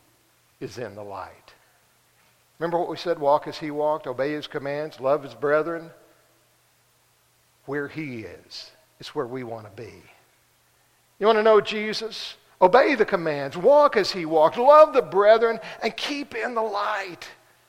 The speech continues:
It's pretty straightforward, isn't it? That's a great passage. That's why I wanted to read it up front.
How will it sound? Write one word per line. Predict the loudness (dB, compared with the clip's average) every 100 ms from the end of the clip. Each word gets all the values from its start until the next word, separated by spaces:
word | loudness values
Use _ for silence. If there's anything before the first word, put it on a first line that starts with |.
| _ _ _ _ _ _ _ _
It's | -20
pretty | -16 -12
straightforward, | -10 -10 -10 -8 -6 -6 -8 -12
isn't | -14 -16
it? | -20 _
That's | -14 -12
a |
great | -14 -14 -14 -12
passage. | -10 -8 -10 -12 -20 -18 -18 -18 _ _ _ _ _ _
That's | -4
why | -2
I | 0
wanted | -2 -6 -10
to |
read | -12 -10 -8
it | -4
up | -4 -6
front. | -12 -14 -14 -20